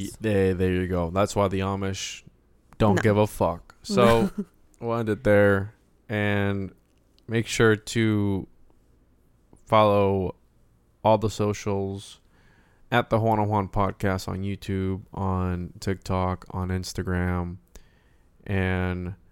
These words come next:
Speaker 1: yeah, whoever the fuck is <laughs> listening to this, I can't believe people listen to this show.
Speaker 2: <laughs>
Speaker 1: People actually fucking sit and take their time to listen to this shit.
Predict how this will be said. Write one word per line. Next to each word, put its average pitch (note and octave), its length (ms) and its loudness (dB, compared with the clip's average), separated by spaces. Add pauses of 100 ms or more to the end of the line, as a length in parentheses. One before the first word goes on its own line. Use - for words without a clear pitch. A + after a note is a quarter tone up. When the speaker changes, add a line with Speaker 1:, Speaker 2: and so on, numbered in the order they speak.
(680)
Speaker 1:
yeah, G#2+ 320 0 (280)
whoever G2+ 240 -2
the G2 80 -4
fuck G#2 260 0
is F#2+ 160 -2
<laughs> - 0 -
listening G#2+ 340 0
to G2+ 60 -4
this, G2 220 -2
I G2+ 80 -6
can't D3+ 160 0
believe C#3+ 160 2
people G2+ 240 -2
listen F2 300 -6
to - 100 -18
this - 120 -12
show. - 280 -16
Speaker 2:
<laughs> - 60 -10 (1900)
Speaker 1:
People G#2+ 220 -2
actually A2 240 -4
fucking G2 320 -6
sit - 400 -6
and F#2+ 140 -14
take F#2+ 200 -8
their F#2 140 -8
time F2+ 280 -8
to F2 60 -6
listen - 220 -10
to - 140 -16
this F#2+ 80 -10
shit. - 220 -14